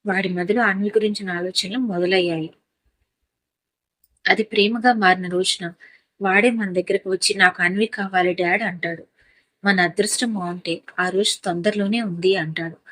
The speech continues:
అంతా విన్న ఉమ సంబరపడిపోతుంది, "నిజమా?" అంటూ.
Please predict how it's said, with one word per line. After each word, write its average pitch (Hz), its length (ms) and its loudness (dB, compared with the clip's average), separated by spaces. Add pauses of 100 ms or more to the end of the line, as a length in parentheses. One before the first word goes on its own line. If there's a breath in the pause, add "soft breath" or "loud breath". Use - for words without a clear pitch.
(420 loud breath)
అంతా 208 300 2
విన్న 208 240 0
ఉమ 175 260 -4
సంబరపడిపోతుంది, 185 1080 -2
"నిజమా?" 185 400 0
అంటూ. 160 280 -4